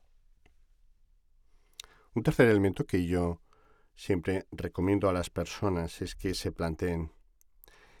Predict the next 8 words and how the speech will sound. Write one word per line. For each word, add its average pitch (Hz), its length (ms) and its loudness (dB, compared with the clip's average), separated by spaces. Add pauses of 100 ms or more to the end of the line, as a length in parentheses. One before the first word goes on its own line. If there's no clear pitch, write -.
(160)
¿en 107 140 2
qué 143 180 6
beneficia 131 520 4
al 113 40 2
mundo 135 480 0 (800)
lo 98 180 -4
que 98 160 0
hago, 113 460 0